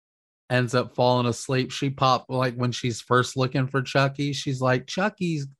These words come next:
she pops up to Lexi and's like, "Chucky's gonna kill you."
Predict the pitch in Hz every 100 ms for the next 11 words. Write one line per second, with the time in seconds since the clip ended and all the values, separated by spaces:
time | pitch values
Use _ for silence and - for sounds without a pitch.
0 | _ _ _ _ _ _ - 131 147 131
1 | 123 139 131 - 117 117 113 - 131 120
2 | 120 113 - 139 147 147 127 127 117 104
3 | 131 131 156 135 123 120